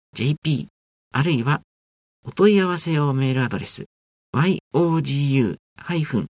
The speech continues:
ティーオーアイアットマークジェイエフビードットジェイピー、ワイオージーユー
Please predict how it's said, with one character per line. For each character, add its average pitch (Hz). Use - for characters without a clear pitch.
テ 185
ィ 190
ー -
オ 156
ー -
ア 147
イ -
ア 131
ッ -
ト 165
マ 170
ー 135
ク 151
ジ 113
ェ -
イ -
エ 151
フ 147
ビ 135
ー -
ド 98
ッ -
ト -
ジ 107
ェ -
イ 147
ピ 135
ー、 113
ワ 160
イ 196
オ 170
ー 160
ジ 147
ー 147
ユ 135
ー -